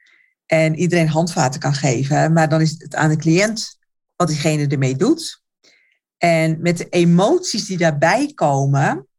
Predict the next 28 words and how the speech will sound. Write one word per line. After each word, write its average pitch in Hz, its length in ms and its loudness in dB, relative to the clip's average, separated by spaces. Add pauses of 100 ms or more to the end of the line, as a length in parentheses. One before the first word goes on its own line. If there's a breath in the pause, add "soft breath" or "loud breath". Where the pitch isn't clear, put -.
(160)
doen 202 420 0
we 220 60 -4
eigenlijk 220 560 -2
niet 190 160 -2
zo 170 100 -2
heel 165 260 2
veel. 147 540 -6 (800)
En 170 120 0
we 202 120 0
kijken 214 380 0
ernaar, 233 240 2
we 180 100 -2
benoemen 185 420 0
het, 370 240 -2
maar - 120 -2
eigenlijk 208 360 -2
wat 175 100 -6
we 175 80 -6
daarna 170 340 2
doen, 160 280 -2
is 160 140 -6
het 170 120 -8
in 170 120 -2
een 156 80 2
laadje 180 360 0
gooien. 135 580 -4 (680 soft breath)
Het 165 140 -6
laadje 165 540 0